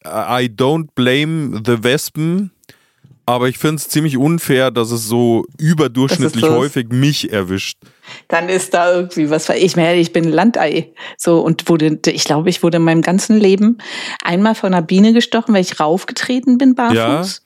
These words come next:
Speaker 2: Die war
Speaker 1: same.
Speaker 2: schon tot. Und ich glaub, zweimal von einer Wespe, das war's. Und ich
Speaker 1: Nee.
Speaker 2: bin ja, du fängst, wächst ja mit den Dingern auf.
Speaker 1: Also ich gl-, ja, ich glaub, Anfang meines Wespentraumas war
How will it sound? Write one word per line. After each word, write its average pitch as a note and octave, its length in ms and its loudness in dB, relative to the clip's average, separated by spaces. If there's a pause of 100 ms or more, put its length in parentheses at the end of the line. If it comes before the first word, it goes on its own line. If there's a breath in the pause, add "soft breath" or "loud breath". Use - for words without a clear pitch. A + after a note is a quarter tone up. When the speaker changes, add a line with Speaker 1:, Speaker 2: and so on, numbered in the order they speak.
(160)
Speaker 2:
Die G3+ 60 2
war - 60 4
Speaker 1:
same. F3+ 100 0
Speaker 2:
schon D#3+ 240 -2
tot. B3 360 0 (840 loud breath)
Und F#3+ 180 2
ich G3+ 100 0
glaub, F#3 260 -2
zweimal G#3 340 -2
von G3+ 160 -2
einer F3+ 120 0
Wespe, E3+ 360 -2
das D#3 260 -2
war's. A3+ 560 -4 (200)
Und D#3+ 140 -4
ich F#3+ 60 -2
Speaker 1:
Nee. G3 120 2
Speaker 2:
bin F3+ 200 4
ja, F3 420 0 (140)
du E3 120 -8
fängst, F#3+ 380 -2
wächst G#3 260 -4
ja F#3+ 60 0
mit F3+ 140 -2
den F3+ 100 0
Dingern F3 240 2
auf. F#3+ 380 -2 (200)
Speaker 1:
Also F#2+ 180 -4
ich F#2+ 100 -8
gl-, G#2+ 180 0
ja, A#2+ 440 0 (100)
ich G2+ 160 -8
glaub, B2 320 -2 (180)
Anfang B2+ 480 -4
meines A2 320 -4
Wespentraumas A2+ 1000 -4
war A2 400 -2